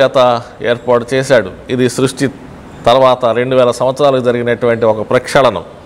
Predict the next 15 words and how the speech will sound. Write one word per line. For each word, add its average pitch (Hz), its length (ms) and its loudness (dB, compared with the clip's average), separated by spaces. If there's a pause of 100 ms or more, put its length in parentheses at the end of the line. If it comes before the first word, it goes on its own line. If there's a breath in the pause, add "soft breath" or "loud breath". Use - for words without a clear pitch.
(2250)
ఆ 165 80 4
తర్వాత 196 800 2 (580)
మరి 139 320 4
సర్వ 160 280 4
ప్రపంచంని 151 760 0
ఎప్పుడూ 135 300 0
కూడా 131 260 2
దేవుడు 117 640 2 (440 loud breath)
ఆయన, 104 540 0 (400)
ఆ, 98 440 -2 (1200 loud breath)
తుడిచిపెట్టలేదు. 151 840 2 (1500)
ఇవాళ 175 500 6
సర్వ 175 300 4
ప్రపంచము 180 580 2
కూడా 165 480 2